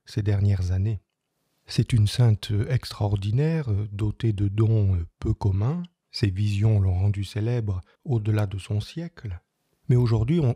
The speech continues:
on la voit comme quelqu'un qui est capable de nous réapprendre l'harmonie avec la nature, quelqu'un par qui on peut trouver de nouveaux chemins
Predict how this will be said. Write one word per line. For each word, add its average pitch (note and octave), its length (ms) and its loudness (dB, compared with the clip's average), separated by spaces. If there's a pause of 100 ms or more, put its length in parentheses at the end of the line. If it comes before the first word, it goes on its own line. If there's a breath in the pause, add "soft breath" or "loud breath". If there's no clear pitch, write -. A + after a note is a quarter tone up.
on B2 80 2
la A#2 100 4
voit C#3+ 220 0
comme G#2+ 380 0
quelqu'un C3 480 -2
qui G#2+ 240 -2
est G#2+ 80 2
capable A2+ 640 -2
de G#2 120 2
nous G#2 240 6
réapprendre A#2+ 800 0
l'harmonie G#2+ 560 4
avec G2+ 240 0
la G2+ 100 0
nature, C3+ 560 -2 (280 soft breath)
quelqu'un C3+ 340 -2
par A#2+ 220 0
qui F3 240 2 (220 loud breath)
on A2+ 100 0
peut A#2+ 160 2
trouver B2 280 0
de A2 140 4
nouveaux C3 580 4 (140)
chemins B2+ 560 2